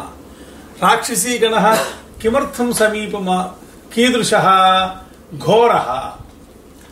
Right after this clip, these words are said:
न केवलं घोरः, अपि तु नानाप्रहरणः। नानाप्रहरणानि यासाम् अथवा,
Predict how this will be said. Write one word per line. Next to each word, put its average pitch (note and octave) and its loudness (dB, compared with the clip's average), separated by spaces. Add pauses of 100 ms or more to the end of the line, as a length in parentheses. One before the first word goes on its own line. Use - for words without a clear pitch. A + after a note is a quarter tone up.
(120)
न E3+ -2
केवलं A#3 0
घोरः, E3+ 0 (320)
अपि G3+ -4
तु D#3 -4
नानाप्रहरणः। D3 -2 (640)
नानाप्रहरणानि F3 2 (840)
यासाम् F3+ 2 (840)
अथवा, G3+ 0